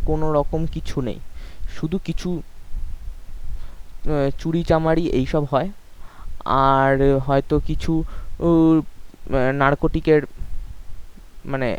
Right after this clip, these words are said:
অ্যান্টি নার্কোটিক যেসব ব্রাঞ্চে তারা ক্লেম করে কিছু হয়তো চোরাচালানকারী হয়, এই। আর এখানে কোনো রকম কোনো মার্ডার থেকে শুরু করে কিচ্ছু হয় না, এখানকার লোকেরা ক্লেম করছে। তাহলে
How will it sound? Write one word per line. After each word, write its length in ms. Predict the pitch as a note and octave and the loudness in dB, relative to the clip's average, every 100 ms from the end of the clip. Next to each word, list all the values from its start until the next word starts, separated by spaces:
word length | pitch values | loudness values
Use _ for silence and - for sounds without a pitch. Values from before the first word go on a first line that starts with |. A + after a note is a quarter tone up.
| - | 0
অ্যান্টি 280 | - D3 D#3+ | 0 0 2
নার্কোটিক 420 | D3+ C#3+ D3 C#3+ - - - - - | 2 2 0 -2 -8 -10 -12 -14 -10
যেসব 380 | - C3+ C#3 C3+ - - - - - - - | -6 -2 2 2 2 0 -4 -6 -4 -4 2
ব্রাঞ্চে 340 | C#3 C3+ D3+ | 2 2 4
তারা 260 | C#3+ C3+ C#3 | 6 6 4
ক্লেম 280 | D3+ C3+ C#3+ | 2 0 2
করে 180 | D3 | 2
কিছু 280 | D3 C#3 - | 2 -2 0
হয়তো 320 | C#3 C3+ C#3+ C3+ - - | 2 2 0 -6 -8 0
চোরাচালানকারী 720 | C#3 C#3+ C3+ C3+ C#3 C#3+ C#3+ | 4 4 4 2 2 2 0
হয়, 200 | C#3 E3 - - - | 2 0 0 -8 0
এই। 160 | C3+ G2 - - - | 0 0 -2 -4 2
আর 160 | C#3+ | 4
এখানে 280 | D3 D3 D3+ - | 4 2 0 0
কোনো 280 | C#3+ D3 D3 | -2 -2 2
রকম 400 | C#3 C3+ C#3+ - - | 0 0 -2 0 0
কোনো 460 | - C#3 C#3 C#3 A#2 - - | 0 0 0 0 0 -4 -6
মার্ডার 480 | B2+ B2 B2 B2+ B2 - | 0 2 4 2 2 0
থেকে 200 | B2+ C3 | -2 -2
শুরু 200 | - B2+ | -6 -4
করে 180 | B2+ B2 | -2 -2
কিচ্ছু 340 | - - - | -2 -4 -2
হয় 200 | B2 G#2 | -2 -2
না, 120 | B1 - - - - - - - - - | -2 -4 -6 -10 -12 -6 -2 0 0 -2
এখানকার 260 | B2+ C#3 B2+ | -2 2 2
লোকেরা 300 | B2 C3 B2+ | 2 0 0
ক্লেম 260 | G#2 G2 | 0 -4
করছে। 340 | - G#2 - - - - - - - - - - - - | -4 -2 0 2 0 -2 -6 -6 -2 -2 -2 -4 -4 -2
তাহলে 280 | D#3 D#3 | 0 2